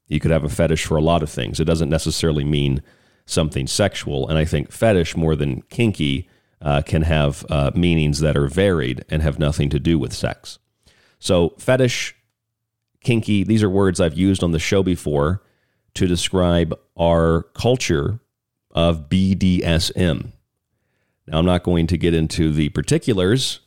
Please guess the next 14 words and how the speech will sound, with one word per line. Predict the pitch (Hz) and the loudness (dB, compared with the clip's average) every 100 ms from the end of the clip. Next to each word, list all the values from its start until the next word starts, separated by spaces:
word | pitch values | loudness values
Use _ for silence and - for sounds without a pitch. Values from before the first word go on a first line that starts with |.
| _ _ _ | _ _ _
of | 82 80 80 73 71 _ _ | 0 2 2 -2 -10 _ _
sexual | - 95 85 - 78 | -2 -2 -2 -4 -2
terminology, | 87 80 76 73 78 80 117 143 _ _ _ _ _ _ | 0 0 2 2 0 2 0 -2 _ _ _ _ _ _
but | - 80 73 | 0 0 0
B | - 110 | 0 2
D | 107 95 | 4 2
S | - 120 | 2 0
M | 107 87 113 - _ _ _ _ _ | 2 0 -2 -8 _ _ _ _ _
is | - 113 107 | 0 2 2
basically | - 92 90 - 87 | 0 0 0 0 0
bondage, | 80 92 76 62 - - - _ _ _ _ _ _ _ | 2 0 0 -4 -8 -12 -12 _ _ _ _ _ _ _
being | 82 80 | 0 0
tied | 78 85 78 76 | 2 0 2 2
up, | 73 - | 0 -4